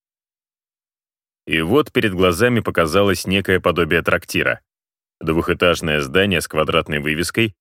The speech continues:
на которой отчетливо различалась пивная кружка.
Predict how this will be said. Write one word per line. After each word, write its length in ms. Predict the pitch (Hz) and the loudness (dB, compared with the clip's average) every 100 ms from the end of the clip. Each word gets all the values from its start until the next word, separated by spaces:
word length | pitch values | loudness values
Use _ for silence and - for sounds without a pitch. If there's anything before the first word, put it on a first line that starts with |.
| - | -6
на 180 | 80 117 | -2 0
которой 360 | 90 110 110 | 0 2 2
отчетливо 720 | 113 104 - - 135 120 110 | 2 0 0 -2 0 0 2
различалась 680 | 107 87 90 78 110 110 107 | 2 0 -2 0 2 2 2
пивная 420 | - 104 82 80 76 | 0 -2 0 0 -2
кружка. 500 | - 73 - - | -4 -6 -6 -10